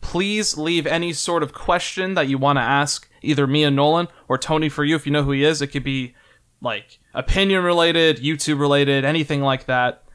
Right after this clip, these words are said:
and we'll try to answer as many as possible, assuming we get enough.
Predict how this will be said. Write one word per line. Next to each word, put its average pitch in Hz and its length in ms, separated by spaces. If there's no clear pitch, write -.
and 127 160
we'll 131 180
try 170 400
to 156 300
answer 151 300
as 135 180
many 143 240
as 131 140
possible, 143 520
assuming 135 440
we 127 60
get 120 180
enough. - 280